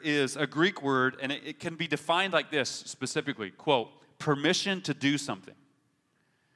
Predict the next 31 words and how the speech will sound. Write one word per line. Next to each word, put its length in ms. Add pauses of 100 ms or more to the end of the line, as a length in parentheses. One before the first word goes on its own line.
(180)
So 180
we 120
could 180
read 260
the 80
verse, 640
and, 240
and 220
some 460 (120)
think 280
that 260 (560)
this 200
isn't 220
the 100
best 340
English 300
translation 600
because 320
of 260 (640)
the 480 (440)
connotation 640
that 120
the 60
word 200
concession 460
has 200
today. 300 (260)
But, 460
but 140
we 120
could, 300